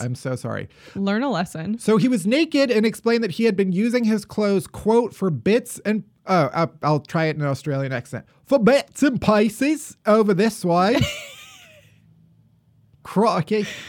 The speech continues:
Speaker 2: Wow,
Speaker 1: Cro-
Speaker 2: nailed it.
Speaker 1: "For bits
Speaker 2: Absolutely.
Speaker 1: and pieces over the way."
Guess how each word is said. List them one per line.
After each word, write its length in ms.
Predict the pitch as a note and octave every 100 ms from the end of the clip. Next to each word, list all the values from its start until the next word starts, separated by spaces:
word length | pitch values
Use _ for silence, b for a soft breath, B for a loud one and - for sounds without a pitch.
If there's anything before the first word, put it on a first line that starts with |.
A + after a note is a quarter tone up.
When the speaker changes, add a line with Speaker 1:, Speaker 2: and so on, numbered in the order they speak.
| B B
Speaker 2:
Wow, 240 | B3+ A3+
Speaker 1:
Cro- 120 | G#3 A3+
Speaker 2:
nailed 300 | B3+ A3+ F#3+
it. 160 | F3
Speaker 1:
"For 160 | - G#3+
bits 160 | G3+ D#3+
Speaker 2:
Absolutely. 360 | A3 F3 E3 G#3+
Speaker 1:
and 100 | C#4
pieces 600 | G3 G3+ - B3+ - - -
over 280 | F3+ F3 D#3+
the 140 | D#3
way." 440 | D3 D3+ F#3+ A3+